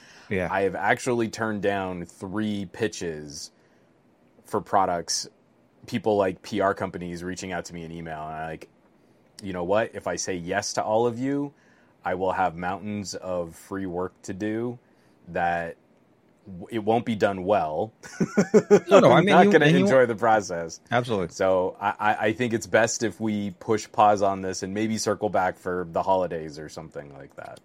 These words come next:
Speaker 1: Well, I mean, October's turn. Okay, so I'll, I'll say this. Although we don't have official launches other than Google's Pixel launch in October, the things leading up to October are le-, are, are stacking us to be quite busy. We know there's a couple of
Speaker 2: Yeah.
Speaker 1: things that you and I have,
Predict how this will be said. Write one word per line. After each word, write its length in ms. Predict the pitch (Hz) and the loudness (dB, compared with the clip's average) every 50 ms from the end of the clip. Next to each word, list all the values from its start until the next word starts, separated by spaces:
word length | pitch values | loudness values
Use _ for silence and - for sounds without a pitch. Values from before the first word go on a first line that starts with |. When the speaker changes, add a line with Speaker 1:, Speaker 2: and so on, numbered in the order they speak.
| _ _ - | _ _ -8
Speaker 1:
Well, 180 | 160 277 - | -6 -2 0
I 40 | 269 | 2
mean, 260 | 240 226 226 220 185 - _ _ _ _ _ _ _ _ _ _ | 2 4 2 2 0 -4 _ _ _ _ _ _ _ _ _ _
October's 520 | 147 151 - - 247 269 262 285 226 - - | -2 -2 0 0 0 0 0 0 0 -2 -2
turn. 200 | - - 175 170 | -2 -2 -2 0
Okay, 160 | 131 123 - 135 | 0 -2 -2 -2
so 140 | - 143 | 0 0
I'll, 160 | 156 185 180 - - | 2 2 2 0 0
I'll 80 | 175 | -2
say 140 | - - 160 117 | 0 0 0 0
this. 180 | 165 156 - - - - - - _ _ _ _ _ _ _ _ _ _ _ - | 0 -4 -8 -14 -18 -20 -20 -20 _ _ _ _ _ _ _ _ _ _ _ 6
Although 500 | - 160 170 156 220 240 254 262 247 185 - | 8 8 10 10 10 10 10 8 6 2 0
we 180 | - 139 143 160 | 0 2 2 4
don't 220 | 147 175 196 202 | 4 4 4 6
have 440 | 170 160 180 170 156 147 139 135 135 | 4 6 6 6 6 4 4 2 0
official 500 | - 131 - - - 151 - - 147 127 | -2 -4 0 2 0 2 2 2 0 0
launches 400 | 120 127 127 131 127 - 110 - | 0 0 0 -2 -2 -2 -2 0
other 200 | 113 113 120 123 | 0 0 0 0
than 480 | 113 113 107 98 98 95 - - 104 - - - | 0 -2 -2 -2 -2 -4 -6 -8 -14 -18 -4 0
Google's 380 | 127 127 120 123 110 98 - | 2 2 2 2 -2 -2 -2
Pixel 300 | - - 131 - - 113 101 | -4 -4 -4 -2 -4 -2 -2
launch 340 | 98 95 92 92 87 87 | -2 -2 -2 -2 -4 -6
in 160 | - - 110 92 | -4 -4 -4 -6
October, 640 | 82 85 - - - 147 143 123 90 90 87 - - _ _ _ _ _ _ _ _ _ _ _ - | -6 -8 -10 -4 0 2 2 2 0 -4 -10 -10 -12 _ _ _ _ _ _ _ _ _ _ _ -8
the 160 | 107 - 135 | -2 -2 -2
things 420 | 131 - - 214 233 226 165 143 | 0 2 4 6 6 6 4 4
leading 400 | 131 127 147 135 127 127 117 131 - | 2 2 2 4 4 4 4 4 2
up 220 | - - - - | 0 -2 -2 -2
to 100 | - - | -6 -2
October 640 | 92 110 107 - - - 113 98 87 85 95 90 90 | 0 0 -2 -2 -4 -4 -4 -4 -2 -2 -4 -2 0
are 200 | 85 101 101 101 | 0 0 0 0
le-, 240 | 107 110 123 135 - | 0 2 2 2 2
are, 160 | 117 113 110 | 2 0 0
are 200 | 110 - 113 107 104 | 2 2 0 0 0
stacking 420 | - - - 143 135 - 131 113 | 0 4 4 4 4 2 0 -2
us 120 | 110 101 - | -2 -2 -4
to 100 | - 90 | -6 -4
be 340 | 87 104 98 98 95 98 - _ _ _ - | -2 -2 0 0 -2 -4 -8 _ _ _ 0
quite 240 | - 127 120 113 - | 2 2 2 4 0
busy. 260 | 101 90 82 - - | -4 -4 -4 -6 -6
We 140 | - 110 113 | -4 -2 0
know 140 | 113 135 143 | 2 2 2
there's 180 | 131 139 117 | 2 2 0
a 60 | 113 117 | 0 -4
couple 260 | - - 143 - 151 | -4 -4 -4 -2 -2
of 60 | 143 | -4
Speaker 2:
Yeah. 80 | 87 - | -2 0
Speaker 1:
things 180 | 135 127 113 | 0 0 2
that 120 | 110 117 117 | 2 0 -2
you 80 | 110 107 | 0 -2
and 100 | 107 107 | -2 -2
I 60 | 104 | -2
have, 160 | 101 87 92 | -2 -4 -6